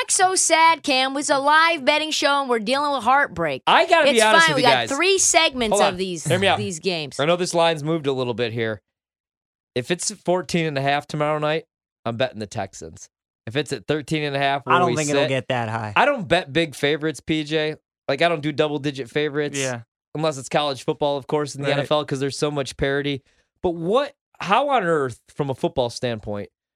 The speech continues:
Speaker 2: do the Houston Texans stay within this number? Now, obviously, you know, the Jordan Davis injury, Dameon Pierce has been the best rookie running back. He's got over six hundred rushing yards already. But you're talking about that secondary. You saw what they did to Kirk Cousins in prime time, and the Minnesota Vikings and Justin Jefferson.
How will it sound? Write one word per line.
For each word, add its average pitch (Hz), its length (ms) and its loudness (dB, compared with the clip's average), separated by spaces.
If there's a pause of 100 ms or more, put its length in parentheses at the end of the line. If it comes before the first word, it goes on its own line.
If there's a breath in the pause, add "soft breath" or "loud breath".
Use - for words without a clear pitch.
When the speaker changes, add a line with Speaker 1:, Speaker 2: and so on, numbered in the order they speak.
(140)
Speaker 2:
do 151 80 0
the 135 120 -4
Houston 151 420 -4
Texans 113 540 -4
stay 135 220 0
within 131 360 -2
this 110 240 -6
number? 92 420 -10 (400)
Now, 127 200 2
obviously, 147 480 0
you 127 100 -2
know, 123 100 -2
the 110 100 -6
Jordan 123 280 -2
Davis 123 400 -4
injury, 120 560 -4 (300)
Dameon 131 300 -2
Pierce 131 320 -4
has 113 120 -10
been 107 420 -6 (420)
the 110 120 -8
best 135 220 0
rookie 127 240 -4
running 123 280 -4
back. 120 200 0
He's 104 100 -10
got 127 120 -2
over 110 140 -6
six - 260 -6
hundred 123 280 -4
rushing 127 340 -4
yards 123 300 -2
already. 123 440 -2 (440)
But 139 180 0
you're 135 100 -6
talking 160 260 2
about 123 240 -2
that 143 240 0
secondary. 104 800 -4
You 120 100 -6
saw 156 220 2
what 165 160 0
they 143 80 0
did 131 160 -2
to 113 80 -4
Kirk 139 240 -4
Cousins 107 420 -2
in 95 140 -8
prime 90 280 -6
time, 104 280 -6
and 110 80 -6
the 120 40 -4
Minnesota 135 440 -2
Vikings 123 480 -2
and 107 100 -6
Justin 117 380 -4
Jefferson. 92 640 -6